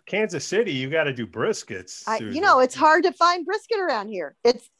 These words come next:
Speaker 2: you know, it's so weird. It, that's one thing that I found. I've lived a lot of places, and cuts of meat are very, um, specific to different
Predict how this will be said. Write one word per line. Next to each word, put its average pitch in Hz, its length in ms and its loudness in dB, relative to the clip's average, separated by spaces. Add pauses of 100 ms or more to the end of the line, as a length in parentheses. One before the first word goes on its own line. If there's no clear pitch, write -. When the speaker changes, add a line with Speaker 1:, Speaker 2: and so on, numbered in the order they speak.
Speaker 2:
you 381 80 0
know, 349 120 6
it's - 200 -2
so 277 380 4
weird. 226 480 -6
It, - 280 -4
that's 247 380 4
one 277 180 2
thing 285 180 -4
that 233 120 0
I 202 100 2
found. 214 280 0
I've 185 120 -4
lived 226 340 -2
a 220 100 0
lot 190 320 2
of 196 100 -4
places, 226 520 -2 (480)
and 196 480 -2 (380)
cuts 381 440 2
of 233 140 2
meat 208 540 -4
are 190 260 4
very, 196 800 0
um, 170 240 -2
specific - 800 2
to 202 100 -6
different 180 580 0